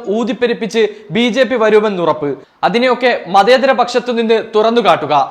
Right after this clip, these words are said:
അവരുടെ നിലവാര തകർച്ചയെ വിമർശിക്കുക എന്നതാണ് സാമാന്യമായ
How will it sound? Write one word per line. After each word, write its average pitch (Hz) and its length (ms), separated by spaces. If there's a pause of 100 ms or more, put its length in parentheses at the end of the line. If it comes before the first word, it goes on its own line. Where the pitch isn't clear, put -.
(280)
അവരുടെ 262 320
നിലവാര 247 320 (100)
തകർച്ചയെ 240 400 (160)
വിമർശിക്കുക 226 520 (260)
എന്നതാണ് 226 380 (360)
സാമാന്യമായ 247 680